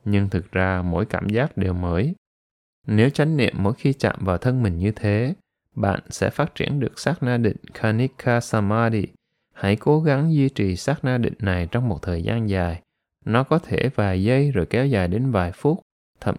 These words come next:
chí vài giờ. Một số người khi đạt được một mức định thâm sâu trong thiền Vipassana, chánh niệm và đề mục dính liền với nhau như keo.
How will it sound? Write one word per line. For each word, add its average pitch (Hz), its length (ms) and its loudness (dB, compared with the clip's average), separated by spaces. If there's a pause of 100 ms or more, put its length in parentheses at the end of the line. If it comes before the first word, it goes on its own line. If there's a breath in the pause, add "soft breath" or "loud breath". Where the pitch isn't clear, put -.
chí 143 220 0
vài 87 300 0
giờ. 85 240 -2 (760)
Một 101 200 -2
số 143 160 0
người 104 340 2
khi 131 220 -2
đạt 107 260 -2
được - 180 -4
một 95 220 -4
mức 147 140 -4
định 120 140 -2 (100)
thâm 143 200 0
sâu 143 200 0
trong 139 180 -2
thiền 90 260 -2
Vipassana, 120 760 -2 (420)
chánh 160 260 0
niệm 120 260 2
và 98 240 -2
đề 101 180 2
mục 101 220 0 (100)
dính 147 260 0
liền 98 220 2
với 110 140 0
nhau 123 200 0
như 120 260 0
keo. 117 320 0